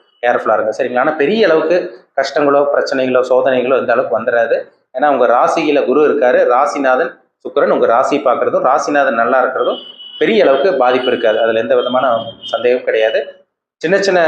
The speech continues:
பிரச்சனைகள் இருபதாம் தேதிக்கு அப்புறம் திருமண சம்பந்தப்பட்ட விஷயங்கள் கொஞ்சம் இருக்கும், கவனமா இருங்க, சரிங்களா? மத்தபடி இந்த மாதம் நல்ல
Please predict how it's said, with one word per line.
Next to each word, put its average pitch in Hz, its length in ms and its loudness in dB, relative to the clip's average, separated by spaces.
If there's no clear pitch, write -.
பிரச்சனைகள் 185 480 0
இருபதாம் 165 320 2
தேதிக்கு 135 260 2
அப்புறம் 208 240 0
திருமண 165 400 2
சம்பந்தப்பட்ட 131 500 -2
விஷயங்கள் 123 360 -10
கொஞ்சம் 110 280 -4
இருக்கும், 175 260 -8
கவனமா 127 300 2
இருங்க, 113 180 0
சரிங்களா? 110 320 -2
மத்தபடி 190 320 0
இந்த 156 140 0
மாதம் 151 240 2
நல்ல 131 120 4